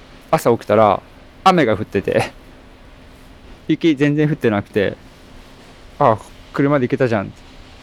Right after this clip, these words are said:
て今なってるんですけど、はい。とりあえず、今時刻が八時半。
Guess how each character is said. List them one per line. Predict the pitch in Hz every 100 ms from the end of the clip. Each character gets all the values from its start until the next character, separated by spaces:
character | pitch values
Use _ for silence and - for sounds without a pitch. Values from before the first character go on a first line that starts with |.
| -
て | 117
今 | 107
な | 120
っ |
て | 127 117
る | 104
ん |
で | 98
す | 95
け | -
ど、 | 104 104 - - - - - - - - - - - - - - - - - - - - - -
は | 104
い。 | 92 - - - - - -
と |
り | 135 143
あ | 143
え | 139
ず、 | 143 139 - - - - - - - -
今 | 139 120
時 | 113
刻 | 131 117 104
が | 98 - - - - - - - - -
八 | - 120 127
時 | 120
半。 | - 123